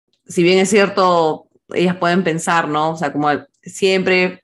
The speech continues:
siempre veo esto en mis contactos del Facebook de que, pucha, las mujeres deberíamos, o sea, sal como te dé la gana, vístete como te dé la gana.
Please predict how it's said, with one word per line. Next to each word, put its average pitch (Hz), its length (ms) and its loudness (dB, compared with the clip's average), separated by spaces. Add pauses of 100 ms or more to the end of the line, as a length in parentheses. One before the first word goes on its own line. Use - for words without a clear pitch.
(160)
siempre 175 460 -2
veo 160 340 0
esto 175 300 -2
en 160 180 -6
mis 156 180 -6
contactos 160 760 -4 (480)
del 165 200 0
Facebook 180 360 0
de 160 120 2
que, 151 140 -4
pucha, 208 500 -2
las 175 140 0
mujeres 185 300 0
deberíamos, 175 720 -2
o 170 60 -14
sea, 160 240 -4
sal 196 200 -2
como 196 180 0
te 165 80 -4
dé 156 40 -2
la 156 120 0
gana, 175 300 0
vístete 165 320 0
como 151 200 -4
te 139 80 -2
dé 139 60 0
la 151 120 0
gana. 165 360 -2